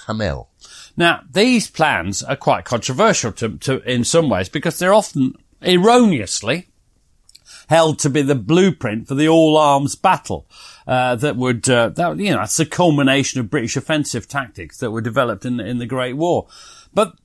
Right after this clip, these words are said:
Speaker 2: it's nothing really to do with Monash, is it? He's a, a, a, a, a, or even Courage. What, what, what is it? What,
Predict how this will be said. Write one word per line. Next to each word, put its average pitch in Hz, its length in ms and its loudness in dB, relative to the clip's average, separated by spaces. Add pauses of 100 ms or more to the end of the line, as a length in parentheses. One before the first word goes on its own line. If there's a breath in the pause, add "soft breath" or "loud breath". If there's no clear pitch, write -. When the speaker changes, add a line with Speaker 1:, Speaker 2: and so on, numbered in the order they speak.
(140)
Speaker 2:
it's 190 260 -2
nothing 214 400 2
really 180 320 4
to 170 140 -6
do 202 180 4
with 117 180 2
Monash, 104 460 -2
is 139 140 -2
it? 104 100 -4
He's 139 200 2
a, 151 60 4
a, 139 280 2
a, 127 180 -4
a, 98 960 -6
a, 101 60 -6
or 170 260 2
even 175 260 0
Courage. 185 420 0
What, 160 280 -2
what, 202 220 2
what 214 140 2
is 220 160 0
it? 123 140 -2
What, 202 260 4